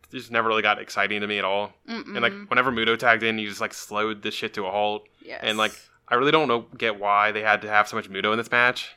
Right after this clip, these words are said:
Speaker 2: It was very weird 'cause, like we talked about, Marufuji was, like, the main one in their first defense, so
Speaker 1: He was the one carrying that match and,
Speaker 2: Yeah.
Speaker 1: like,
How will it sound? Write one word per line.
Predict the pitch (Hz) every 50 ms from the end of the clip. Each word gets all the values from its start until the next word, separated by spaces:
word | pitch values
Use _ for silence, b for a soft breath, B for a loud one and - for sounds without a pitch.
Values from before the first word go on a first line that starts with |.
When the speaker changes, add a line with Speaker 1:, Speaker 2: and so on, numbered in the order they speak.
| _ -
Speaker 2:
It | - 392
was | 403 339 285
very | 277 349 359 415 403
weird | 294 285 311 330 349 330
'cause, | 330 294 277
like | 277 311 294 302
we | 262 302 294
talked | 262 - 262 269 277 277 285
about, | 277 233 247 233 220 214 160
Marufuji | 190 214 233 269 294 269 277 - 262 285 294 254 247 233
was, | 214 214 208 202 202
like, | 208 214 208 202 -
the | 208 202 185 185
main | 185 202 202 226 233 233 226 214 185 185 _ _ _ _
one | - 180 190 202 208 214 214 202 -
in | - - 190 214 196
their | 190 185 180
first | - - 220 220 226 220 - -
defense, | 185 180 - 175 175 175 180 196 214 208 - - - _
so | - - 202 190 185 175 175 165 160 151 151
Speaker 1:
He | 113 127
was | 143
the | 147 143
one | 123 110
carrying | - 123 127 131 123 110
that | 104 101 101
match | 101 101 101 - 196
and, | 185 180 -
Speaker 2:
Yeah. | 104 107 190 214
Speaker 1:
like, | 220